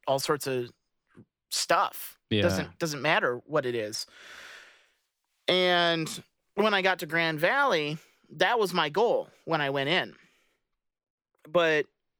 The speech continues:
Speaker 1: I, I sorta got thrown into the, the, into the ring, as I said before, and I was playing way too much, and I wasn't able to keep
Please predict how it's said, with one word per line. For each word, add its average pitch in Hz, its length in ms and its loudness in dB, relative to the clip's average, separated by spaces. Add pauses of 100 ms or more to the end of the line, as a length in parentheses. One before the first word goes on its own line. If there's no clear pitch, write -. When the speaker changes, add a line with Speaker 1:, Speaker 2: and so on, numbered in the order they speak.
(140)
Speaker 1:
I, 165 280 2
I 160 100 2
sorta 180 280 0
got 165 200 2
thrown 170 260 0
into 160 180 0
the, 139 400 0 (140)
the, 135 540 0 (300)
into 185 220 2
the 160 100 -2
ring, 156 420 0 (320)
as 151 120 -4
I 139 80 0
said 143 300 -2
before, 127 540 -2 (1200)
and 156 180 2
I 151 60 4
was 147 160 -2
playing 180 500 0
way 151 180 2
too 151 180 -4
much, 175 460 0
and 151 100 -2
I 147 60 2
wasn't 151 300 -2
able 156 240 0
to 135 80 -6
keep - 320 -6